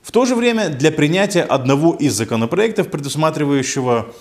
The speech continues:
э, изменения в статью двадцать семь закона об особом правовом статусе, необходим шестьдесят один голос, которого, которых у коалиции Шора и Додона нет. Но кого это волнует? Еще на этапе утверждения повестки дня депутаты от оппозиции заявили, что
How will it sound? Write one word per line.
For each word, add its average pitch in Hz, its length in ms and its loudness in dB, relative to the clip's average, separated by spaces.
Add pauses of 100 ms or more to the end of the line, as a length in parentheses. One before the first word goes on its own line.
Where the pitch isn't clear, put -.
(260)
э, 110 340 2
изменения 143 460 2
в 127 60 -2
статью 117 260 -6
двадцать 113 300 0
семь 113 280 -4
закона 110 420 -2
об 104 100 -2
особом 104 280 -4
правовом 101 280 -4
статусе, 104 400 -6 (220)
необходим 135 520 0
шестьдесят 123 300 -2
один 120 240 0
голос, 92 320 -2 (260)
которого, 190 540 2
которых 170 520 0
у 156 80 -2
коалиции 131 540 0
Шора 113 320 0
и 104 60 -4
Додона 156 320 -2
нет. 113 320 -2 (240)
Но 151 100 -4
кого 208 240 2
это 127 140 0
волнует? 92 400 -2 (320)
Еще 254 340 0
на 190 180 0
этапе 202 360 0
утверждения 143 720 0
повестки 117 420 -2
дня 202 200 -4
депутаты 151 460 -2
от 127 160 -2
оппозиции 160 440 -2
заявили, 143 440 2
что - 320 -6